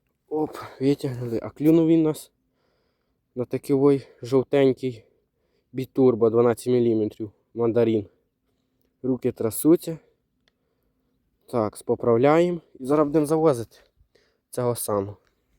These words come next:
Так, будемо перезавозитися після цього клювання. Включаємо кораблик. Так, чікс, включили. Ставимо оснастку. Засипаємо пшеницю.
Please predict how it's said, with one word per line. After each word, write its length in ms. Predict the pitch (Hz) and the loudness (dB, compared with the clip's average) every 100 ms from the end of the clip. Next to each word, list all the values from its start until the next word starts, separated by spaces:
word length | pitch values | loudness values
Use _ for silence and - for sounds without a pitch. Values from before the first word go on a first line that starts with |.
| _ - | _ -6
Так, 320 | 120 110 - | -2 -2 -6
будемо 240 | 110 127 | 0 0
перезавозитися 720 | 131 135 131 143 151 127 - - | 2 0 0 2 2 0 -8 -10
після 300 | 110 - 110 | -8 -8 -6
цього 260 | 107 110 | -4 -6
клювання. 500 | - 107 110 101 104 - _ _ - - - - - - - - 147 - | -6 -4 -2 -2 -6 -18 _ _ -20 -20 -20 -16 -14 -14 -6 -4 -4 -12
Включаємо 480 | - - 127 113 | -12 -2 0 0
кораблик. 720 | 110 113 117 123 143 165 - - - - _ _ _ _ - | -2 -4 2 2 2 -4 -8 -16 -14 -16 _ _ _ _ -18
Так, 180 | 107 - | -16 -16
чікс, 460 | - - 156 156 - | -18 -10 -8 -8 -12
включили. 640 | - 117 - 151 170 170 165 _ - - _ _ _ _ _ _ _ _ 359 370 - _ - - | -10 -10 -6 -2 -2 -4 -8 _ -20 -20 _ _ _ _ _ _ _ _ 0 0 -2 _ -20 -12
Ставимо 340 | 123 120 110 | -6 -4 -6
оснастку. 640 | 107 143 160 170 - - 151 - - - - - - _ - - - - - - - - - - | -6 -6 -6 -6 -10 -12 -12 -14 -18 -20 -16 -20 -20 _ -20 -20 -16 -12 -10 -6 -4 -4 -6 -8
Засипаємо 600 | 123 - 110 113 107 101 | -6 -4 -4 -4 -4 -6
пшеницю. 720 | - 147 185 233 220 - 175 | -8 -4 0 2 0 -4 -14